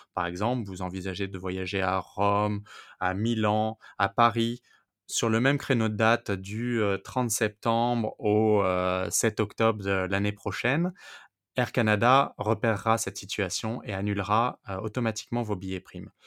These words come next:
Donc mon conseil, c'est de, d'étaler différentes réservations de voyage, par exemple, que vous feriez au cours de l'année prochaine.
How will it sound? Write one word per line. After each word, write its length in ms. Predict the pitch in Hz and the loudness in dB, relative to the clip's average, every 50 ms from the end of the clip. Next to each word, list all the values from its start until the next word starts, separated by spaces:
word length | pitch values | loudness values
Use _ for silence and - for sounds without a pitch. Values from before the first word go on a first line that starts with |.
| - - - - _ _ - | -20 -20 -20 -20 _ _ -4
Donc 160 | 98 101 92 | -2 -2 -2
mon 140 | 104 113 127 | 0 -2 -2
conseil, 440 | - 117 107 107 - 113 113 123 123 | -2 -2 -2 -2 2 2 2 2 2
c'est 220 | - - 101 92 | 0 -4 -8 -6
de, 100 | 98 101 | -6 -6
d'étaler 640 | 98 101 101 120 120 120 123 113 101 98 101 107 113 | -4 0 2 2 2 2 0 0 0 2 0 0 -2
différentes 560 | 107 101 101 - - 104 92 98 107 107 104 - | -2 -6 -8 -6 -6 -4 -2 -2 -4 -4 -6 -4
réservations 600 | - 107 95 101 95 90 95 95 - - 117 110 | -4 -2 -2 0 -2 -2 -4 -6 -6 -4 -4 -2
de 80 | 101 98 | -2 -2
voyage, 480 | 90 90 92 87 87 90 98 101 101 - | -2 -2 -4 -4 -4 -6 -6 -6 -8 -8
par 140 | - 90 | -10 -10
exemple, 320 | 87 87 - 92 98 101 - | -10 -10 -10 -10 -10 -10 -10
que 60 | 92 | -14
vous 60 | 87 | -16
feriez 560 | 85 - - - 87 87 90 101 107 117 - - | -16 -16 -14 -12 -12 -10 -8 -6 -6 -6 -6 -8
au 100 | 117 104 | -10 -12
cours 240 | - - - 117 120 | -10 -8 -8 -8 -6
de 100 | 104 98 | -6 -6
l'année 260 | 95 98 95 95 92 | -8 -6 -8 -8 -10
prochaine. 440 | _ - 92 - - - 98 95 | _ -16 -16 -14 -14 -14 -14 -16